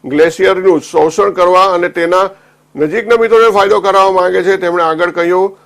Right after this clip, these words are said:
"ગલવાન ખીણમાં આપણા વીસ બહાદુર જવાનોના બલિદાન પછી પી એમ મોદીએ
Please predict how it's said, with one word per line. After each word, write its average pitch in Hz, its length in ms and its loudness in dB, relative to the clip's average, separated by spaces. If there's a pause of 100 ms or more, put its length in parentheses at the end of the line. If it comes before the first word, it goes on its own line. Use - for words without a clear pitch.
(140)
"ગલવાન 165 420 2
ખીણમાં 180 560 2
આપણા 180 260 0
વીસ 180 340 -2
બહાદુર 180 320 4
જવાનોના 175 400 2
બલિદાન 175 460 2
પછી 175 300 -4
પી 170 180 -6
એમ 175 120 0
મોદીએ 170 500 0